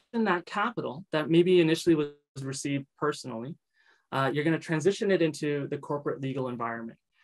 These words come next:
And again, I'm just speaking on a very general standpoint, but what I wanted to share was a very high level picture of the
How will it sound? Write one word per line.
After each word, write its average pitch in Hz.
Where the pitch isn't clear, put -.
And 139
again, 143
I'm 139
just 143
speaking 170
on 147
a 139
very 165
general 156
standpoint, 139
but 147
what 185
I 202
wanted 247
to 247
share 175
was 156
a 147
very 180
high 170
level 156
picture 135
of 160
the 175